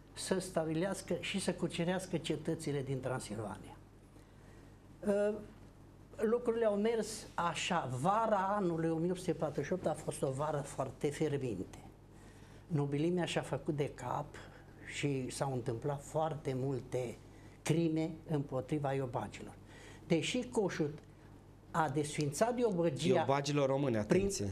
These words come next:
Speaker 1: iobagii români, sigur că da. A desfințat iobăgia prin decret, dar în Transilvania nu s-a aplicat. Ă, doleanțele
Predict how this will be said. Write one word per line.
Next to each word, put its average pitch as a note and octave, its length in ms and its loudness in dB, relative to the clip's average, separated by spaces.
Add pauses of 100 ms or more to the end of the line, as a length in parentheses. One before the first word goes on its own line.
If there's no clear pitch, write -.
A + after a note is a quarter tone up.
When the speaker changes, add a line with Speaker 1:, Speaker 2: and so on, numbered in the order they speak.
Speaker 1:
iobagii D#3 400 2
români, G#3+ 340 2
sigur C#3+ 360 -2
că B2+ 100 -4
da. C#3+ 220 -2 (540)
A C#3 120 2
desfințat D3 640 2
iobăgia D3 840 0
prin D#3 260 2
decret, F3+ 440 0
dar F#3+ 100 4
în F3+ 80 0
Transilvania F3 640 0
nu D3+ 80 0
s-a D3 160 -2
aplicat. - 420 -8 (2500)
Ă, F3 280 4
doleanțele F#3 1040 4